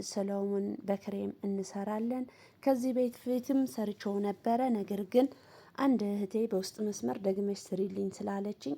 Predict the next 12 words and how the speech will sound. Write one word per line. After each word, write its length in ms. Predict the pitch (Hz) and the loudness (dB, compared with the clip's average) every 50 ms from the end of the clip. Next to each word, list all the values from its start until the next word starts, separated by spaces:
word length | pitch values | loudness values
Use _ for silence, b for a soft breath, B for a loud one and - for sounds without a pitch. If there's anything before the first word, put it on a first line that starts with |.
| - - - | -6 -10 -14
ሰርቼዋለሁኝ 880 | - - 220 208 208 196 - - - 196 185 185 190 190 190 190 190 196 202 | -6 -2 -2 -2 -2 -4 -8 -10 -12 -10 -8 -8 -8 -6 -4 -4 -4 -2 -2
ማለት 380 | 202 202 202 208 214 214 220 - | -2 -2 0 0 0 -2 0 2
ነው። 160 | 254 277 330 392 - b b b b b b b b b b b b b b b b b b | 4 6 4 4 2 b b b b b b b b b b b b b b b b b b
የበለጠ 480 | - 226 226 202 214 202 196 202 196 - - | 0 2 2 2 0 -2 -2 -2 -2 -2 -2
አሁን 260 | 190 190 196 208 202 196 | -2 -2 0 0 0 0
ደግሞ 260 | 196 196 196 202 208 220 233 269 269 - - - | 0 0 0 0 0 0 0 0 -2 -4 -6 -12
ሰርቼዋለሁኝ 800 | - - 220 208 214 214 - - 196 185 185 190 190 196 196 196 190 | -4 0 0 0 0 0 -6 -8 -6 -6 -4 -4 -4 -4 -2 -2 -2
ማለት 340 | 190 190 185 185 190 190 - | -2 -4 -4 -4 -4 -4 -2
ነው። 160 | 214 220 269 - - b b b b b b b b b b | 0 2 2 0 0 b b b b b b b b b b
አብረን 380 | - 220 214 208 202 190 190 202 | 2 2 4 4 4 2 2 2
እንሰራለን 840 | 196 196 196 196 190 - - 196 196 190 190 185 185 185 190 190 190 196 190 | 2 0 0 -2 -4 -4 -4 -6 -4 -4 -4 -4 -4 -4 -4 -2 -2 -2 -2
ማለት፣ 340 | 190 190 190 196 202 202 | 0 0 0 0 -2 -4